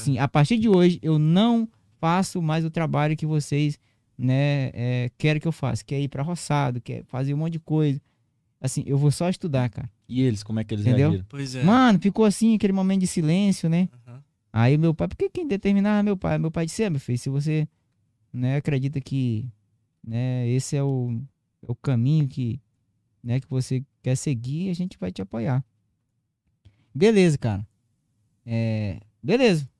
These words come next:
Speaker 1: Fidelizou ali.
Speaker 2: Beleza.
Speaker 1: Aceitaram.
Speaker 3: Sim.
Speaker 1: Eu só queria, não, cara, beleza. É café da manhã? Então, beleza. Eu só vou ter o café da manhã.
Speaker 3: Uhum.
Speaker 1: É almoço? Beleza. Então vai ser só almoço ou só janta.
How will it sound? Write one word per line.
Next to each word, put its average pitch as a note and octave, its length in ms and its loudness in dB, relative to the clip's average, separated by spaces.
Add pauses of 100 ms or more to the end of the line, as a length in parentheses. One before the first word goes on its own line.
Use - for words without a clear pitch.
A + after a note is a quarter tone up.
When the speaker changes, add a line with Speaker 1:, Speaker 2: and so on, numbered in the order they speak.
(140)
Speaker 1:
Fidelizou F#3 540 4
ali. F3+ 320 4 (180)
Speaker 2:
Beleza. G#2 480 0
Speaker 1:
Aceitaram. E3+ 600 2 (320)
Speaker 3:
Sim. C#3 260 -18
Speaker 1:
Eu D3+ 140 4
só G3 180 0
queria, G#3 280 4
não, G3 240 4
cara, G#2+ 360 -4
beleza. E3 480 0 (120)
É B2+ 100 -6
café E3 280 0
da E3 80 2
manhã? F3 340 2
Então, D3+ 220 -2
beleza. C#3+ 320 0
Eu C3 100 0
só D#3+ 120 0
vou E3 120 2
ter F#3 140 -4
o F#3+ 40 -2
café F#3+ 260 -4
da G3+ 80 -4
manhã. F#3 340 -2 (220)
Speaker 3:
Uhum. C#3+ 200 -14
Speaker 1:
É C#3+ 100 2
almoço? E3 480 4
Beleza. F#3 320 2
Então D3 140 -2
vai D3 100 2
ser D#3+ 120 -2
só F3+ 140 -4
almoço F#3 340 -2
ou E3 40 -2
só G#3 200 -4
janta. D3+ 320 -2